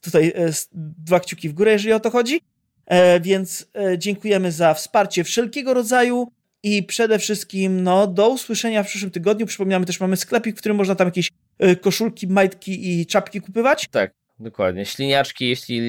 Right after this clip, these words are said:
Speaker 2: le-, jecie jak flejtuchy, nie ma w tym nic złego. Każdy z nas czasem jak fleja.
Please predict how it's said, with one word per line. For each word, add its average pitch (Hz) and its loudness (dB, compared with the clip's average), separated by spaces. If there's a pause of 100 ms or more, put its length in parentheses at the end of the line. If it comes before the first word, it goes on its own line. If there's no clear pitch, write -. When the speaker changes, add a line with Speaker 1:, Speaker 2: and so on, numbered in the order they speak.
(140)
Speaker 2:
le-, 123 2
jecie 123 0
jak 113 0
flejtuchy, 117 -4
nie 110 -4
ma 110 -2
w - -20
tym 117 -8
nic 110 -4
złego. 110 0 (220)
Każdy 113 0
z 101 -6
nas 104 -4
czasem 107 -4
jak 101 -2 (320)
fleja. 104 2